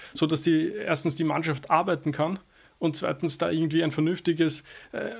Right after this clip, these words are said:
auch in dem Prozess ist es ja dann wichtig, sich gegenseitig zu vertrauen, sich, sich up to date zu halten, die, zu sagen, „Okay, wir, wir arbeiten in die Richtung, wir glauben, wir kriegen das in einem Tag hin“, am halben Tag später dann zu sagen, „Ja, okay, wir haben gedacht, den Tag, es werden doch zwei werden.“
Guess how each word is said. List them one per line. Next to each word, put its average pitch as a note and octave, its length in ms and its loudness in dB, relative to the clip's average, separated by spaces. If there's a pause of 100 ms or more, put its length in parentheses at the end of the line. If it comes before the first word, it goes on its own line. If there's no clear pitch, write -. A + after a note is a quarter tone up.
(100)
auch E3 180 2
in F3+ 220 0
dem E3+ 160 6
Prozess E3 420 -2
ist E3+ 140 -2
es E3 160 0
ja D#3+ 100 2
dann D#3 200 0
wichtig, D3 320 -2
sich C#3+ 180 -4
gegenseitig D3+ 440 -2
zu D3 120 -4
vertrauen, C#3 560 -4 (240)
sich, D3+ 380 -2
sich D3+ 200 -4
up D3 160 -2
to E3 100 -4
date D#3+ 320 -4
zu D3 180 -6
halten, D3 640 -2
die, G3 380 -8
zu - 160 -2
sagen, D#3+ 300 -2
„Okay, E3 380 0
wir, E3 200 2
wir E3 160 -2
arbeiten D#3+ 300 0
in D#3 100 0
die D#3+ 100 2
Richtung, E3+ 440 0 (540)
wir E3 80 8
glauben, D#3 340 2
wir D#3 80 2
kriegen D#3 220 2
das D3+ 180 0
in D#3 80 2
einem D3+ 160 -2
Tag C#3 280 0
hin“, G3 920 -4
am D#3+ 200 -2
halben D#3+ 260 2
Tag D#3 200 -2
später D#3+ 320 -2
dann D#3 160 0
zu D3 100 -8
sagen, E3+ 1160 -8
„Ja, F3+ 180 0
okay, F3 260 2
wir E3 80 2
haben E3 80 0
gedacht, E3 240 -2
den E3+ 100 -2
Tag, D#3+ 260 2
es D3 100 -4
werden D#3 140 0
doch E3+ 140 -2
zwei E3 320 -4
werden.“ D#3+ 240 -2